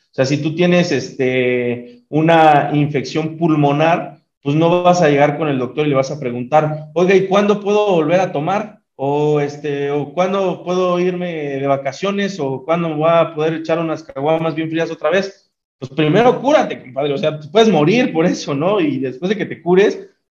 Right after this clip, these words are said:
pues viene un proceso de recuperación y después de que te recuperes, pues ya otra vez poco a poco irás retomando tu vida. Entonces, pues en la, el tema de las deudas funciona exactamente lo mismo. Primero vamos a ayudarte a que puedas solucionar el problema, que cures ese problema que es pagues las deudas atrasadas.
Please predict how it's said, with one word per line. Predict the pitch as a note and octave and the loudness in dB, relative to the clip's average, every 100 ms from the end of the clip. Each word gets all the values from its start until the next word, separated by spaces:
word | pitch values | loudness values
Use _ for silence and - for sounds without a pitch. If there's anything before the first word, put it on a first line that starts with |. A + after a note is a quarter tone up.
| _ | _
pues | B2+ C#3 | -6 -2
viene | F#3 | 0
un | G#3 | 0
proceso | D3 C3 E3+ | -2 -4 -2
de | F#3+ | -2
recuperación | C#3 B2+ A#2 C3 C3 D#3+ D#3+ G#3 A3+ | -2 -6 -2 0 0 0 0 0 0
y | |
después | C#3 A#2+ F#3+ | -4 -6 -4
de | A3+ | -4
que | E3 | -4
te | |
recuperes, | B2+ - D3+ F#3 - | -8 -8 -4 -2 -4
pues | B2 A#2 | -10 -4
ya | B2+ C3 | 0 2
otra | C#3 D3 C#3+ | 2 0 0
vez | D3+ | 0
poco | D3+ B2 B2+ D3+ | -6 -10 -4 -4
a | D3 | -4
poco | C3+ D3 | -6 -4
irás | B2 A#2+ B2 | -4 -4 -8
retomando | B2+ B2 B2+ C3 | -12 -12 -12 -6
tu | |
vida. | A#3+ A3 - - _ - | -4 -2 -6 -14 _ -4
Entonces, | D#3 F3+ F#3 F#3 - - _ | 0 2 2 0 -8 -18 _
pues | - D3 | -4 0
en | E3+ | 4
la, | E3+ | 4
el | E3 | 2
tema | G#3 A#3 | 2 2
de | G#3+ | 2
las | D#3+ C#3+ | 2 0
deudas | F3 F3+ F#3 F#3 | 0 -2 -4 -6
funciona | C3+ D3 E3+ | -10 -6 -6
exactamente | D#3 E3+ E3 E3 D#3+ | -4 -4 -2 -4 -4
lo | D3+ | -4
mismo. | F3+ E3 B2 | -2 -2 -2
Primero | C#3 D#3+ F#3 | 0 2 4
vamos | F#3 F#3 | 2 0
a | D#3 | -2
ayudarte | C3 D3+ D3 D3+ | 2 2 2 -2
a | |
que | C#3+ | -2
puedas | C#3 F3 F3 - | -2 0 0 0
solucionar | C3+ B2+ B2+ C3 D3+ | -6 -6 -6 -2 -2
el | D3+ | -2
problema, | D3 A#2+ C3 C3+ F3+ - - _ - | -2 -2 -2 -2 -4 -6 -16 _ -14
que | B2 | -6
cures | E3+ F#3 F#3+ F#3+ | 4 6 8 6
ese | E3+ E3+ | 2 -2
problema | - B2 B2+ C#3 D#3 C#3 | -4 -4 -2 -2 -2 -4
que | B2+ | -4
es | B2+ - | -4 -6
pagues | C3+ C#3 D3+ C#3+ | -2 0 0 0
las | A#2 A2 | -2 0
deudas | B2 A#2+ B2+ | 0 0 -2
atrasadas. | A#2 A2+ A2 A2+ B2 - - | -6 -12 -8 -4 -2 -4 -10